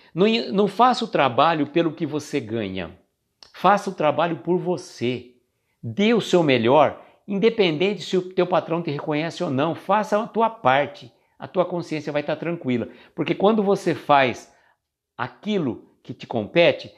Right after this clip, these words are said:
nada mais faz que tá cumprindo a tua obrigação. Agora, quando você vai além, isso você vai acabar tendo um retorno.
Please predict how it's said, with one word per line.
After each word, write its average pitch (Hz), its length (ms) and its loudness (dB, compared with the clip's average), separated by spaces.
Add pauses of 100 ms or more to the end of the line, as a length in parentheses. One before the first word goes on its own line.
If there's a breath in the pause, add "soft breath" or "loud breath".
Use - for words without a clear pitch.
(100)
nada 156 300 -2
mais 151 240 -2
faz 139 380 -4
que - 80 -20
tá 151 100 -4
cumprindo 143 380 -8
a - 20 -14
tua 139 120 -4
obrigação. 131 600 -6 (220 soft breath)
Agora, 120 160 -8
quando 139 160 -4
você 131 120 -4
vai 120 280 2
além, 107 560 -4 (960)
isso 175 340 0
você 123 300 -2
vai 131 100 4
acabar 123 300 0
tendo 123 200 -4
um 113 40 -8
retorno. 104 520 -8